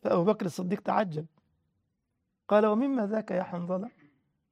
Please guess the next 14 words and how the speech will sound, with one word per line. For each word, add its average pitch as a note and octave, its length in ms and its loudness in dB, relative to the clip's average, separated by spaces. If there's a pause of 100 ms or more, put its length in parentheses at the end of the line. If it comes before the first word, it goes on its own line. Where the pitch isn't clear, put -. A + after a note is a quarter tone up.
(260)
قال: G#3+ 260 6
"نكون G#3 680 0 (200)
عند A3 240 2
رسول F3 400 4
الله D3 300 0 (520)
صلى E3+ 220 -2
الله E3+ 140 2
عليه D#3 100 2
وسلم، C#4 260 -8 (1120)
يحدثنا F#3 580 0
عن E3+ 160 0
القيامة D#3 580 0
وعن - 260 -6
الجنة E3 640 -4